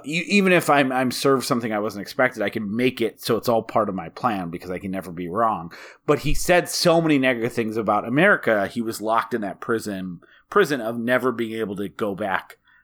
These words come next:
there specifically. And so he had to go down, um, that same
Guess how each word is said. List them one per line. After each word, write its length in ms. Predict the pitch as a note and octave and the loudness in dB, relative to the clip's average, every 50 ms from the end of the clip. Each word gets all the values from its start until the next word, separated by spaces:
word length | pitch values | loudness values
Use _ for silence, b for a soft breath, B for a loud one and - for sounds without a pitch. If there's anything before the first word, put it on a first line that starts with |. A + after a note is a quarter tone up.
| b _ | b _
there 360 | - - B2 A#2 A2 G#2+ G#2 | -2 0 0 2 2 0 -4
specifically. 920 | - - - - G#2 G2 - - C3 B2+ - G2+ - - F#2+ F#2 F2 F2 D2+ | -6 -8 -8 -8 -8 -8 -2 -2 -2 -2 -2 -6 -6 -6 -6 -6 -6 -6 -6
And 180 | F2 G2+ A2+ - | -8 -8 -6 -2
so 220 | - A#2 G#2 G2 | 0 0 0 0
he 220 | - - A2 G#2 | -2 -4 -4 -2
had 200 | G2+ G#2+ G#2+ G#2 F2+ | 0 0 0 0 -2
to 60 | G#2+ | -2
go 180 | F#2 G#2+ G2+ F#2+ | -2 -2 -2 -2
down, 340 | G2 F2+ F2+ F2+ F2+ F2+ F2 B B B B B B B B B B B | -2 -4 -4 -4 -6 -8 -10 B B B B B B B B B B B
um, 360 | F2 G2+ G2 F#2 F2+ F#2 F#2 G#2+ | -4 -2 0 0 -2 -2 -2 -2
that 200 | A2+ A2 - - | -2 -2 -2 -6
same 580 | - - C3+ B2 A#2+ A#2+ A2+ A2 G2+ F#2 - | -4 -4 -2 -2 0 -2 -2 -2 -4 -6 -8